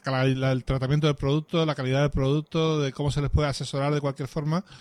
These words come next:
eh, para intentar que las retransmisiones sean lo más cuidadas y lo mejor posible. No sé si Piti podrá añadir algo,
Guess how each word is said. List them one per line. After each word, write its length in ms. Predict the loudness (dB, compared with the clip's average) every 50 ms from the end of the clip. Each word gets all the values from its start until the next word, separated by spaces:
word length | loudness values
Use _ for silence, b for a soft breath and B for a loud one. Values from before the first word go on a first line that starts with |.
| b b b b b b _
eh, 640 | -8 -6 -4 -2 0 0 0 -2 -2 -2 -4 -4 -4 -4
para 160 | -4 -2 -2
intentar 360 | -4 -4 -4 -4 -4 -4 -4
que 60 | -2 -2
las 160 | -2 0 -2
retransmisiones 500 | -2 0 0 0 0 0 0 0 0 0
sean 140 | 0 0 0
lo 80 | 0
más 140 | 0 0 0
cuidadas 360 | 0 2 2 2 2 2 2
y 40 | 0
lo 80 | 0 -2
mejor 260 | -2 -4 -4 4 6
posible. 420 | 6 6 6 2 0 0 0 -2
No 120 | -4 -6 -6
sé 160 | -8 -10 -8
si 120 | -8 -4
Piti 220 | -4 -2 -2 -2 -2
podrá 380 | 0 0 0 0 0 -2 -2
añadir 320 | -2 -2 0 0 0 0 0
algo, 240 | 0 0 -2 -2